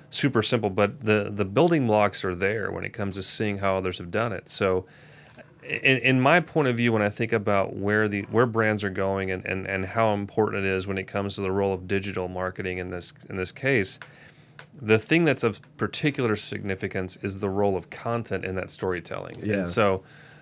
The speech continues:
Speaker 1: um, I'm storytelling about this brand, and, and for something, you know, whether that be if I, it was, if I was starting a new energy drink, or I was,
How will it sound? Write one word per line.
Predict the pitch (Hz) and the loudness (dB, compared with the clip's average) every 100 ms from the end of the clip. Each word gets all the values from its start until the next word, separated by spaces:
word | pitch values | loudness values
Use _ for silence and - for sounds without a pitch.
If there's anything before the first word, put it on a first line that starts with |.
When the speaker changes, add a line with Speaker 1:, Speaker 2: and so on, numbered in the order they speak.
| - | -8
Speaker 1:
um, | 107 95 92 95 107 | 0 2 2 0 0
I'm | 104 | 0
storytelling | - 139 143 139 127 120 | 2 2 2 2 2 4
about | 110 107 | 4 2
this | 107 - | -2 -4
brand, | 104 95 95 92 | -4 0 0 0
and, | 92 92 - | -2 -4 -2
and | 101 98 | -2 -2
for | 107 | -4
something, | 139 131 127 113 110 | -2 -2 -2 -4 -4
you | 110 | -4
know, | 104 | -2
whether | 98 101 98 | -2 -2 -2
that | 98 | -2
be | 101 98 | -2 -2
if | 95 104 | -2 0
I, | 104 | -2
it | - | -2
was, | 98 104 | -4 -4
if | 95 | -8
I | |
was | 95 | -8
starting | - 107 101 | -2 0 0
a | |
new | 95 92 | 0 -2
energy | 113 107 98 | 0 0 -2
drink, | 90 92 85 - | -4 -6 -6 -6
or | 90 | -4
I | |
was, | 92 - - | -2 -4 -8